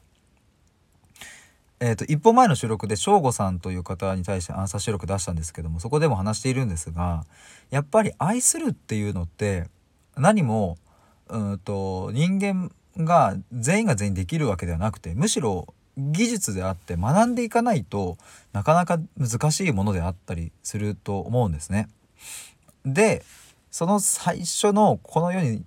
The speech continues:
にこう生を受けて最初の愛っていうのがやっぱり母親と父親であって、その周りの家族であるので、そこで何かしらうまくいかないことがあると、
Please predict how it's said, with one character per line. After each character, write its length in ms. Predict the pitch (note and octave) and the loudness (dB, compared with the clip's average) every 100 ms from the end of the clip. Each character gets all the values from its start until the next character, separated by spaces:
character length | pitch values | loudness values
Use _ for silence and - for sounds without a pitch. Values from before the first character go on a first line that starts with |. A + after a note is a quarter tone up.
| - | -4
に 380 | A2+ F#2+ F2+ - | -2 0 -2 -8
こ 160 | - G2+ | -8 -6
う 40 | |
生 180 | G2 C#3 | 0 2
を 60 | G2+ | 2
受 140 | F#2 | -2
け 60 | E2+ | -6
て 140 | F2 | -6
最 260 | E2+ C#3 D#3+ | -6 -4 -4
初 140 | - | -2
の 220 | F#3 D#3+ D#3+ | 0 4 4
愛 120 | C#3 | 4
っ 40 | |
て 120 | - | 0
い 40 | G2+ | -4
う 20 | |
の 60 | F#2 | -2
が 80 | |
や 140 | F2 G2+ | 0 -2
っ 60 | - | 0
ぱ 100 | - | 2
り 180 | G3+ G#2 - - _ | 2 0 -6 -20 _
母 280 | - A#2 B2 | -8 0 4
親 160 | A2+ A2 | 4 2
と 100 | A2 | -2
父 200 | - A2 | -4 -2
親 140 | G#2+ | 0
で 100 | G#2 | 2
あ 60 | G#2 | 0
っ 60 | |
て、 320 | G2 - E2 - _ _ | -2 -8 -10 -10 _ _
そ 80 | - | -6
の 60 | A2+ | 0
周 240 | A2+ B2 | 4 4
り 60 | A#2+ | 4
の 100 | A2+ | 0
家 140 | C#3 | 0
族 360 | B2 G2 F2 D#2+ A2 | -2 -4 -8 -8 -4
で 220 | G2+ F#2+ | -4 -2
あ 100 | G#2+ | -4
る 100 | G2+ | -2
の 120 | E2 | -4
で、 320 | E2 G2 F2 - _ - _ - | 0 0 0 -6 _ -20 _ -10
そ 160 | - | -8
こ 160 | E3 G3+ | 0 4
で 120 | G#3+ | 6
何 280 | D3+ D3 E3+ | 6 2 0
か 240 | - F#3 | -2 -4
し 220 | E3+ E3+ | -4 -2
ら 200 | E3+ E3 - - | 2 2 0 -2
う 100 | D#3 | 2
ま 140 | C#3 | 2
く 160 | - F2+ | 0 -6
い 80 | |
か 160 | F2 B2+ | -2 0
な 100 | C3 | 0
い 80 | C3 | 0
こ 140 | - | -4
と 140 | - C3 | -4 -2
が 200 | F2+ D#2+ | -2 -4
あ 100 | A2+ | -4
る 140 | G2 D#2 | -4 -6
と、 340 | - G2+ F2+ | -6 -4 -4